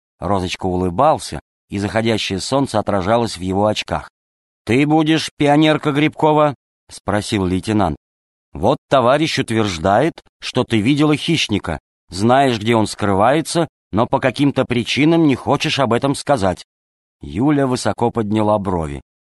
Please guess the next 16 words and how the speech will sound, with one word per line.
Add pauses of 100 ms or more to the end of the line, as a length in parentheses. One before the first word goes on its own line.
(120)
"Почему?" (260)
спросила
она. (380)
"А
в
самом
деле, (280)
почему?" (380)
обратился
лейтенант
к
Розочке. (680)
"У
них
свои
дела",